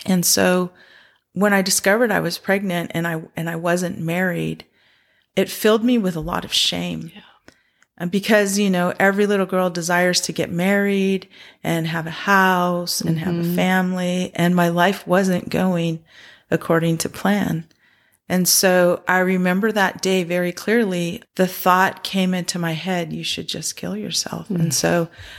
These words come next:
Speaker 1: I contemplated, uh, driving my Mustang off of the Highway one as I was driving to Ventura County from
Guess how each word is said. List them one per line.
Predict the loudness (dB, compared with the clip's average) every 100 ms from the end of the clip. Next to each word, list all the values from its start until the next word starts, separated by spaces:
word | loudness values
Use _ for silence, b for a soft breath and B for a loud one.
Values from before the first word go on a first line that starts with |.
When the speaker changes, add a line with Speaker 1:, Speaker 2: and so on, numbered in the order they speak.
| B
Speaker 1:
I | 0 0
contemplated, | 2 2 2 -2 2 2 4 4 2 -2 -4
uh, | -2 0
driving | -2 0 2 2 0 -2 -4 -6
my | -4 -2
Mustang | -2 -2 -4 -2 -2 -2 -4
off | -4 -4 -4
of | -6
the |
Highway | 0 0 2 2
one | 2 0 2 0
as | 0 -2
I | 0
was | 0 0
driving | 0 0 0 -2 -2
to | -4
Ventura | -4 -4 -2 -2
County | -4 -2 0 0
from | -2 -2